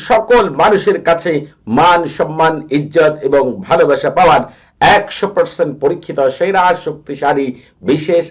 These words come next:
একটি আমল নিয়ে। প্রিয় ভাই বোনেরা, আজকে এমন এক আমলের কথা আমি আপনাদেরকে বলে দিব, এই আমলটি করার পরে আপনি পৃথিবীর যে কোনো মানুষের কাছে যাবেন,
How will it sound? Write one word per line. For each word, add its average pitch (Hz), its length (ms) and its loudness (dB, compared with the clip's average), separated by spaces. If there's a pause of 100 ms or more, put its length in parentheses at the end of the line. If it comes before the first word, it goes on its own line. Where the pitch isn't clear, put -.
একটি 127 300 -2 (320)
আমল 110 180 0 (100)
নিয়ে। 104 200 -2 (320)
প্রিয় 226 280 4
ভাই 185 260 2
বোনেরা, 151 340 2 (400)
আজকে 147 200 0 (120)
এমন 214 160 4 (100)
এক 208 140 -2
আমলের 156 420 4
কথা 160 240 -2 (320)
আমি 185 120 2 (100)
আপনাদেরকে 135 480 -2
বলে 120 200 0
দিব, 113 100 0 (520)
এই - 80 0 (220)
আমলটি 233 360 2
করার 160 320 2
পরে 170 240 4
আপনি 151 160 -4 (120)
পৃথিবীর 208 540 -2
যে 262 140 0
কোনো 214 220 2
মানুষের 143 420 -2
কাছে 131 200 -4
যাবেন, 120 280 4